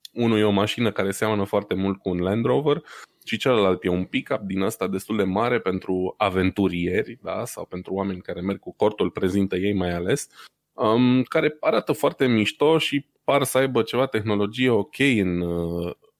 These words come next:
sub capotă, dar o companie de nivelul Amazon, cumva, poate nu înțeleg eu, uh, business-ul ăsta foarte bine,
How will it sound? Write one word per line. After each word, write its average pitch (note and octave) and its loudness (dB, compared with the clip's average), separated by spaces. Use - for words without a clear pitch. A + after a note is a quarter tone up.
sub - -8
capotă, F3 -2
dar B2+ 0
o B2+ 0
companie C3 2
de A#2 2
nivelul G#2+ 2
Amazon, G#2+ 0
cumva, B2 -4
poate B2 0
nu C#3 2
înțeleg C3+ 0
eu, G#2+ 2
uh, G2+ 2
business-ul G#2 0
ăsta G#2+ -2
foarte G#2+ -2
bine, B2 -2